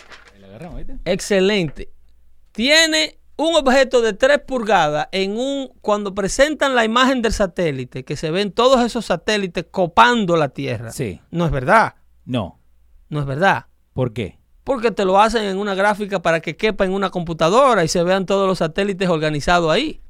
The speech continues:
Speaker 1: Para que se vean bonitos.
Speaker 2: Eso no quiere decir que el globo terráqueo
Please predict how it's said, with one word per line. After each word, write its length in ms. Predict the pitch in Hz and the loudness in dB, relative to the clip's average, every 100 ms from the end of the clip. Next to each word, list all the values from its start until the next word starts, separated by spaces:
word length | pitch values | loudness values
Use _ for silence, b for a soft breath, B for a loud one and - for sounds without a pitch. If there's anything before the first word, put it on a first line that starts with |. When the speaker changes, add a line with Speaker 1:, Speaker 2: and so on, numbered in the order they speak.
| - | -12
Speaker 1:
Para 100 | 107 | -10
que 80 | 107 | -6
se 100 | 110 | -4
vean 240 | 120 131 | -2 0
bonitos. 480 | 123 120 110 90 78 | 0 0 -4 -6 -2
Speaker 2:
Eso 280 | 196 208 240 | 0 2 2
no 100 | 220 | 2
quiere 220 | 226 220 | 2 2
decir 380 | 202 170 220 190 | 2 0 -2 -2
que 180 | 202 190 | -2 0
el 80 | |
globo 400 | 175 202 277 311 | 2 4 6 4
terráqueo 720 | 220 196 190 190 151 165 175 | 4 4 4 4 2 -2 -4